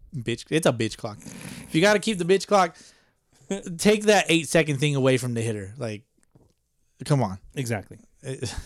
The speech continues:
Speaker 1: <laughs> it, it's pretty
Speaker 2: Yeah,
Speaker 1: straightforward.
Speaker 2: it's, it's, it's a pretty, it's bullshit.
Speaker 1: Yeah.
Speaker 2: Somebody needs to tweak it, like
Speaker 1: Get,
Speaker 2: you said.
Speaker 1: get rid of it.
Speaker 2: So
Speaker 1: Get
Speaker 2: Rob
Speaker 1: rid
Speaker 2: Man-
Speaker 1: of it, but it's not gonna get rid of. So what pisses me off more is that these fucking, these fucking, uh, advertisers and all that shit,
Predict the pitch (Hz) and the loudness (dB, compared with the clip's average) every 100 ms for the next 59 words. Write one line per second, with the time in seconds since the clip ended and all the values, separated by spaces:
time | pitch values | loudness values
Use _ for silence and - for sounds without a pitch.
0 | - - - 143 123 143 127 - 139 120 | -12 -16 -8 -8 0 0 0 -4 -4 -2
1 | 135 110 - 131 98 - - - 139 - | 0 -2 -2 -6 -6 -16 -18 -8 -8 -6
2 | 139 131 139 123 147 139 - - 131 - | -4 -4 -4 -2 -2 -4 -12 -16 -16 -14
3 | 135 123 113 107 107 120 _ - 113 120 | -14 -8 -6 -4 -6 -8 _ -4 -2 -2
4 | 127 131 131 - - - 110 120 123 110 | 0 -2 -2 -4 -10 -6 -6 -6 -8 -8
5 | 104 143 135 107 143 147 135 113 104 98 | -6 -6 -4 -4 0 2 4 2 0 0
6 | 131 123 117 113 117 117 120 120 262 254 | 2 4 4 4 2 -2 0 4 6 6
7 | 269 254 254 170 185 170 170 175 175 165 | 6 6 4 4 4 4 4 4 4 4
8 | 151 160 165 - 135 123 113 120 - - | 4 4 4 4 4 4 2 -6 -18 -20
9 | _ - - - 165 233 247 240 185 196 | _ -20 -10 0 2 4 4 2 2 4
10 | 185 139 185 220 135 - - - 160 156 | 4 4 2 2 0 -6 -20 -6 0 2
11 | 147 143 - - 226 208 190 160 135 127 | 2 0 -4 2 2 4 2 2 0 -4
12 | 147 - 139 - 196 196 208 165 143 131 | -8 -6 -6 -2 0 0 2 2 2 4
13 | 143 170 151 139 131 120 123 123 127 | 4 4 2 2 0 0 -2 -2 -4